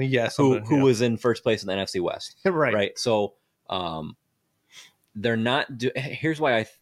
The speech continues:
Speaker 2: here's why I think I'm hung up on them. They're not doing it in the ways they have in the past. You're
Speaker 1: Right,
Speaker 2: not
Speaker 1: it's new.
Speaker 2: seeing, you're not seeing
Speaker 1: Yeah.
Speaker 2: Lamar Jackson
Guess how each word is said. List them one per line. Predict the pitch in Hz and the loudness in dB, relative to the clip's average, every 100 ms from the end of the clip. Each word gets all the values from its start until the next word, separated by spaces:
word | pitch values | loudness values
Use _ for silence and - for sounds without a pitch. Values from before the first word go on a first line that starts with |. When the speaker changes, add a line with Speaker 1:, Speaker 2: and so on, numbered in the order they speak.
| _ | _
Speaker 2:
here's | 107 139 127 | -4 -2 0
why | 110 | 0
I | 101 | -2
think | - 101 98 | -4 -6 -6
I'm | 95 | -10
hung | - 95 87 | -8 -6 -6
up | 85 | -6
on | 80 | -6
them. | 76 85 | -8 -6
They're | 101 | -2
not | 107 120 - 107 | 0 0 -2 -8
doing | 90 101 101 | -8 -4 -2
it | 101 - _ _ _ _ _ | -4 -6 _ _ _ _ _
in | 110 101 | -4 -2
the | |
ways | 90 95 98 92 | 0 0 -2 -2
they | 90 | -4
have | 92 90 | -2 -4
in | 85 | -6
the | |
past. | 78 90 85 107 - - _ _ - | -6 -4 -2 -4 -10 -14 _ _ -2
You're | 147 | 0
Speaker 1:
Right, | |
Speaker 2:
not | 117 | 0
Speaker 1:
it's | 117 | 2
new. | 175 | 2
Speaker 2:
seeing, | 120 113 - | 2 0 -4
you're | 113 | -2
not | 123 143 - | 0 0 -2
seeing | 135 127 110 | -2 -2 0
Speaker 1:
Yeah. | |
Speaker 2:
Lamar | 104 101 95 | 0 0 0
Jackson | 98 104 - 95 90 | -2 -2 -4 -10 -10